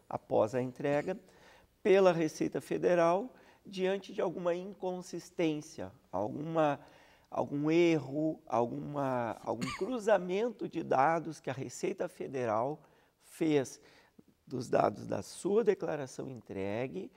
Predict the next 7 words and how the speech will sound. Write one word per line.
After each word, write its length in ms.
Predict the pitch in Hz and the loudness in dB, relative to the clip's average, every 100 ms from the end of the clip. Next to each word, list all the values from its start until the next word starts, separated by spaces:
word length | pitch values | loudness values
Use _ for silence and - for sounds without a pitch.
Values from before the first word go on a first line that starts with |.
| _ _ _ _ | _ _ _ _
com 400 | - 226 240 233 | 4 6 6 2
os 220 | 226 214 | -4 -6
dados 800 | 190 156 165 180 196 196 190 185 - | 4 6 8 6 4 0 -4 -6 -10
de 200 | 135 160 | -2 0
outras 720 | 180 240 277 - 214 208 - - | 4 4 4 -2 -4 -4 -6 -16
fontes 640 | - 170 165 156 196 190 | 2 2 2 -4 -8 -8
também 720 | - - 220 190 180 233 285 | -6 -2 0 0 0 2 0